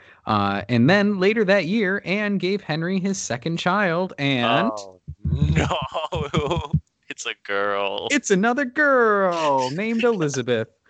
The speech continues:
Speaker 2: Shit.
Speaker 1: Yeah, and, uh, several, I, I don't know how many, it says several stillborns followed after.
Speaker 2: Oh my g-, that is a sign that you just need to settle with the freaking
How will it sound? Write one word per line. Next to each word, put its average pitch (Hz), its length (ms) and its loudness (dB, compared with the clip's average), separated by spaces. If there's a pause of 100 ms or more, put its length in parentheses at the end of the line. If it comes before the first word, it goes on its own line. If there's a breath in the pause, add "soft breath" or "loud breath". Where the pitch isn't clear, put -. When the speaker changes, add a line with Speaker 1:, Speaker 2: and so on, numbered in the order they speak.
(840 loud breath)
Speaker 2:
Shit. 110 840 -2 (180)
Speaker 1:
Yeah, 107 840 -4 (140)
and, 123 280 -4
uh, 117 360 0
several, 147 720 -2 (260)
I, 123 260 -8
I - 20 -2
don't 151 160 -2
know 151 200 -4
how 147 100 -2
many, 139 320 0
it 135 100 -2
says 135 220 2
several 143 640 -2
stillborns 104 800 -4
followed 104 360 -4
after. 98 540 -6 (1080 soft breath)
Speaker 2:
Oh 160 240 -8
my 98 420 -4
g-, 127 160 -12
that 185 220 -2
is 180 120 -4
a 139 140 2
sign 147 680 -4
that 110 160 -2
you 156 340 -4
just - 260 -8
need 143 140 -4
to 139 80 0
settle 180 580 -2
with 135 220 -2
the 131 100 -4
freaking 151 640 -6